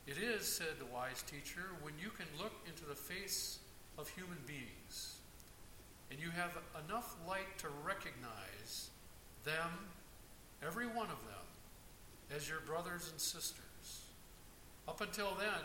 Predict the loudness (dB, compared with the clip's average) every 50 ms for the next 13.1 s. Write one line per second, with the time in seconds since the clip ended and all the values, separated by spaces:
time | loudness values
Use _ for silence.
0 | 0 -2 -2 0 0 -2 -2 0 0 0 0 -2 -4 -6 -8 -10 -10 -10 -10 -12
1 | -12 -12 -12 -12 -12 -12 -12 -12 -6 -4 -4 0 2 4 4 4 4 2 -2 0
2 | 0 0 0 2 0 0 0 0 -2 -2 -2 -2 -2 -4 -4 -6 -8 -8 -4 -4
3 | -2 -2 -2 -6 -8 -10 -10 -12 -10 -10 -10 -12 -12 -12 -12 -12 -12 -12 -12 -12
4 | -12 -12 -12 -12 -12 -12 -12 -12 -12 -12 -12 -12 -12 -12 -12 -12 -12 -12 -12 -12
5 | -10 -10 -10 -10 -10 -10 -10 -10 -8 -4 2 4 6 6 6 4 2 0 0 2
6 | 2 2 2 2 -2 -2 0 0 0 0 0 0 0 2 2 0 0 -2 -2 -6
7 | -6 -8 -10 -10 -10 -10 -10 -10 -10 -10 -10 -10 -10 -2 0 0 0 2 2 4
8 | 4 4 4 2 -2 -2 -4 -6 -8 -8 -8 -8 -10 -10 -10 -10 -10 -10 -10 -12
9 | -12 -10 -10 -10 -10 -10 -8 -6 -6 -6 -6 -8 -10 -12 -12 -12 -8 -6 -6 -4
10 | -4 -2 0 0 4 6 6 4 6 4 0 0 -2 -2 0 0 0 2 2 2
11 | 2 2 0 -6 -10 -12 -12 -12 -12 -10 -6 -2 0 2 2 2 0 -2 -2 -2
12 | 0 2 2 2 2 0 -2 -4 -6 -6 -6 -6 -4 -2 -2 0 0 0 -2 -2
13 | -4 -6